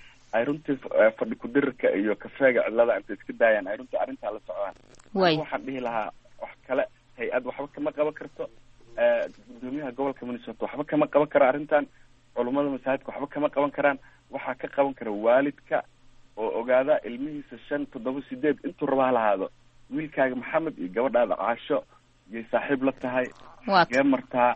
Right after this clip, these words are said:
Speaker 1: guriga meeqa saac ay timaadaa, meeqa saac u yimaadaa, yuu la socdaa. Arrimahaas oo dhan haddaan waalidku isweydiin, runtii fashilkan waa soconayaa.
Speaker 2: Waat.
Speaker 1: Hadda waxaan ka hadlaynaa waa tiro kooban oo isdishay ama la dilay.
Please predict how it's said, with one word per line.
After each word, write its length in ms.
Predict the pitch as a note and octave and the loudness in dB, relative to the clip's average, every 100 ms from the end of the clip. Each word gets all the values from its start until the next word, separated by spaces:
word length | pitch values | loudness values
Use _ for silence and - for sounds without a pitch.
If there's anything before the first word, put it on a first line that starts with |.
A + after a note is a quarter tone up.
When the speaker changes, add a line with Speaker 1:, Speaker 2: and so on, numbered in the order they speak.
| - _ - C3+ | -2 _ -10 -4
Speaker 1:
guriga 220 | C#3+ C3 | -2 -2
meeqa 260 | A#2+ A#2 - | -2 -4 -2
saac 140 | C3 A2 | -2 -2
ay 60 | |
timaadaa, 460 | - A#2+ A#2+ A#2+ A2+ | -6 -4 2 2 2
meeqa 280 | A#2 A#2 C3+ C3 | -2 -6 -4 -4
saac 180 | B2 | -4
u 40 | G2+ | -4
yimaadaa, 460 | A#2 A#2 A2+ A#2+ G#2+ - - - A2+ | -2 0 4 2 0 -12 -20 -20 -12
yuu 120 | A2+ | -6
la 80 | C3+ - | -6 -4
socdaa. 380 | C3+ A#2 B2 A#2+ - - - A#2+ | -2 4 4 4 -2 -20 -14 -10
Arrimahaas 520 | B2+ C#3+ D#3 D3 - | -6 -4 -4 -4 -6
oo 60 | |
dhan 120 | A#2+ C3 | -4 -4
haddaan 280 | B2 B2+ B2 | 0 2 6
waalidku 320 | C#3 - - | 4 4 -10
isweydiin, 480 | - G2+ F#2+ G2+ - - - _ - | -8 -6 -4 -4 -6 -12 -20 _ -12
runtii 580 | D3+ D3+ - C3+ B2+ - - - - | -12 -12 -4 -2 -2 -6 -14 -20 -14
fashilkan 460 | C3+ - A#2+ A2+ G#2 | -12 -10 -8 -4 2
waa 120 | G2+ - | 2 2
soconayaa. 540 | A#2 B2 A2+ A#2 A2+ - - | 2 4 6 6 2 -2 -2
Speaker 2:
Waat. 200 | F3+ D#3+ - | 0 0 -4
Speaker 1:
Hadda 220 | C#3 C#3 | -8 -6
waxaan 220 | C3+ C#3 B2+ | -4 -4 -6
ka 120 | C#3+ | -6
hadlaynaa 500 | C3+ B2 A#2+ A#2 G#2+ | -2 -2 0 2 0
waa 220 | G2+ G#2+ | 0 -2
tiro 220 | - B2+ | -2 -8
kooban 360 | - B2 A#2 A#2+ | -6 -8 -6 -6
oo 60 | G#2 | -8
isdishay 380 | - G2 - | -14 -8 -4
ama 180 | F#2+ A#2+ | -2 -2
la 100 | A2+ | -4
dilay. 320 | F#2+ G2+ F#2+ | -6 -4 -4